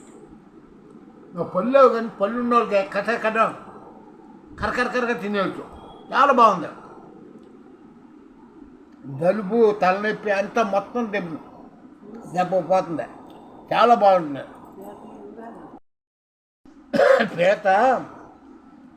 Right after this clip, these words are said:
పెట్టిన పేరమ్మా, జలుబుకి, తలనొప్పి, ఈ రోజు నాలుగు వేసుకున్న పీతల కూర తింటారు.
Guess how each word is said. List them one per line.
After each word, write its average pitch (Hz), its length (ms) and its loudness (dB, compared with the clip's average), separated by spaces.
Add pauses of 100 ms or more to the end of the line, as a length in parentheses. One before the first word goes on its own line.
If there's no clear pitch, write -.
(100)
పెట్టిన 160 360 -2
పేరమ్మా, 170 520 4
జలుబుకి, 160 580 -4
తలనొప్పి, 160 600 -2 (140)
ఈ 156 220 0
రోజు 165 180 0
నాలుగు 160 220 -2
వేసుకున్న 151 300 -6
పీతల 156 380 -4
కూర 151 240 -4 (140)
తింటారు. 139 380 -6